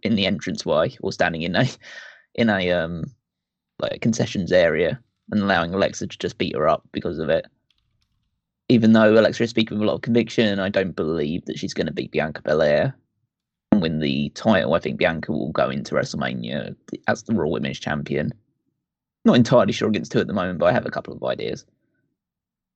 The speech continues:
And in terms of the Bray Wyatt and L A Knight match,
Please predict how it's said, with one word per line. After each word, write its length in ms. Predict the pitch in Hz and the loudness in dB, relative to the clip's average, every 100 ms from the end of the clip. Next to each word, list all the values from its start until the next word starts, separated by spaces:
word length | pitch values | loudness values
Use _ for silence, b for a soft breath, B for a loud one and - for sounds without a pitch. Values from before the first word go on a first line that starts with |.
| _ _ - | _ _ -2
And 840 | 127 123 123 123 120 120 117 - - _ - | 2 6 6 6 4 2 0 -4 -16 _ 0
in 120 | 127 | 2
terms 160 | 135 117 | 6 6
of 40 | |
the 60 | 113 | 6
Bray 220 | 123 120 | 6 6
Wyatt 380 | 120 117 117 107 | 6 4 2 0
and 80 | 113 | 0
L 100 | 104 | -2
A 80 | 107 | -2
Knight 300 | 110 123 123 - _ _ _ - | 0 0 -2 -6 _ _ _ -2
match, 600 | 135 131 127 - - | 2 4 2 -2 -14